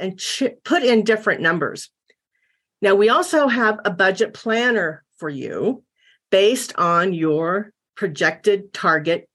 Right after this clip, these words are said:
goal, okay? Now, I wanna talk to you a little bit about marketing budgets.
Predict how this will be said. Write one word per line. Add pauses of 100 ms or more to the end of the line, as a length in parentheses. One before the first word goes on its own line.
goal, (240)
okay? (880)
Now,
I
wanna
talk
to
you
a
little
bit
about
marketing
budgets.